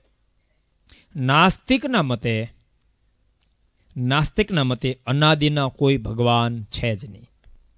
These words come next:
નાસ્તિકના મતે અનાદિના કોઈ ભગવાન છે જ નહીં.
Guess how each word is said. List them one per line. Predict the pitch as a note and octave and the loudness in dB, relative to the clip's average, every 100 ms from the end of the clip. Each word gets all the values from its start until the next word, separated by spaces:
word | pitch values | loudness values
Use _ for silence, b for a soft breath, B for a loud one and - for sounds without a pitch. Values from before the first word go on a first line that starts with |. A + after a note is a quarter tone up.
| _ _ _ - | _ _ _ -8
નાસ્તિકના | A#2 A2+ D#3 D#3+ | -6 -4 -4 -2
મતે | C3 B2 C3+ E3+ G3 _ _ _ | -2 -2 0 -2 -2 _ _ _
અનાદિના | B2 C#3 D3 C#3+ C3+ B2 | -2 0 2 0 -2 -2
કોઈ | C3 | -2
ભગવાન | A2+ A2+ A#2 A2 | -4 -4 -4 -4
છે | G#2 G#2+ | -8 -12
જ | G2+ | -12
નહીં. | G2+ G#2+ | -12 -14